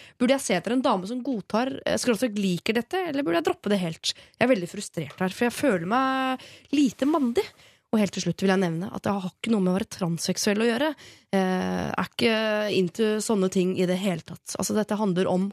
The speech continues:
komfort. Men jeg lurer på om han må legge det helt bort, eller om han skal jakte da på en dame som kan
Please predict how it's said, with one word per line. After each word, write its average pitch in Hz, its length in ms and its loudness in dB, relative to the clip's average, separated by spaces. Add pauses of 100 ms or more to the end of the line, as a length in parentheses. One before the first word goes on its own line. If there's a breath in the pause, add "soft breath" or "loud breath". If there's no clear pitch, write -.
komfort. 294 640 2 (640)
Men 208 140 0
jeg 208 40 2 (120)
lurer - 60 -20
på - 200 -2
om 175 240 2
han 190 160 2
må 180 140 2
legge 185 180 0
det 180 80 0
helt 180 160 -2
bort, - 220 -10
eller 185 120 0
om 180 60 0
han 180 80 -4
skal - 200 -2
jakte - 240 -6
da 165 60 0
på - 120 -4
en 180 80 2
dame 165 240 -2
som 175 160 0
kan 170 300 0